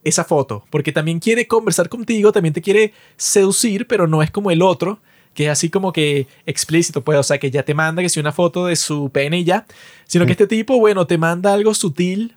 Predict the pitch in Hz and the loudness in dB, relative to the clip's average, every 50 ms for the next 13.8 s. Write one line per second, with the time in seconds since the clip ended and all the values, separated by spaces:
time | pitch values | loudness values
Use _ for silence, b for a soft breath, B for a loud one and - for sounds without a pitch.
0 | _ - 165 156 156 156 - 165 156 156 147 135 - 151 151 165 185 196 - 196 | _ -4 -2 -2 -2 0 -2 -2 -2 -2 -2 0 0 0 0 0 -2 -4 -4 -4
1 | 170 160 147 143 135 143 139 143 165 151 139 113 98 104 - _ b b b b | -4 -4 -4 -4 -4 -6 -4 -4 -2 -2 -2 -4 -4 -6 -10 _ b b b b
2 | b b b b b b b - 147 147 156 147 151 - 175 170 190 196 196 180 | b b b b b b b -2 0 2 0 0 0 0 0 0 2 2 0 0
3 | 175 156 139 - 151 147 147 135 151 151 147 147 151 170 190 180 - 170 180 190 | 0 0 -2 -4 -4 -6 -4 -2 -2 -2 -2 -2 -2 -2 -2 -2 -4 -4 -2 0
4 | 196 190 196 185 - 226 214 214 226 220 196 220 208 196 - - - 226 226 214 | 0 0 0 0 0 -2 0 0 -2 -2 0 0 0 0 0 -2 0 0 0 0
5 | 233 233 - 214 190 170 - 185 170 - 240 247 277 240 - 170 139 - 160 165 | 0 -2 -2 -4 -2 0 0 0 0 0 -2 -4 -4 -4 -4 -4 -2 0 0 2
6 | 190 180 202 - 180 175 175 202 190 175 175 170 156 151 - b b b b b | 0 0 0 -2 0 2 2 2 2 2 2 2 0 -2 -2 b b b b b
7 | b - 160 170 175 202 226 226 - b b b b - 139 165 165 160 170 180 | b -2 0 2 4 4 2 2 0 b b b b -4 0 2 2 4 4 4
8 | 190 190 233 208 - 220 208 208 - 226 233 262 311 - _ - 156 170 190 202 | 2 2 2 0 2 2 2 2 2 0 -2 -2 -4 -6 _ -2 0 2 2 2
9 | 214 226 220 226 233 214 - 170 170 160 160 180 214 220 - 247 208 170 151 131 | 2 0 0 0 0 2 2 2 2 2 2 0 -2 -2 -2 -2 -2 -2 -2 -2
10 | 151 143 170 - - 180 170 180 185 - - - 190 175 - 156 165 175 165 160 | -2 -4 -4 0 0 0 0 0 -4 -4 -2 -2 -2 -2 -2 -4 -2 -2 -2 -2
11 | 156 147 - 175 175 165 - 160 - - 180 175 160 165 160 156 156 151 185 185 | -2 -2 -2 -2 -2 -2 -4 -10 -6 -2 -2 -2 0 0 -2 0 0 0 0 0
12 | 190 196 190 196 - - 202 190 170 147 143 131 - 147 143 147 139 180 175 175 | 0 0 -2 -2 -2 -2 -2 -2 -2 -2 -2 -2 -2 -2 -2 -4 -4 -4 -6 -4
13 | - 165 165 165 175 190 190 170 - 180 170 156 151 151 147 143 | -2 -4 -2 -2 -2 -4 -6 -2 2 2 4 4 4 2 0 -2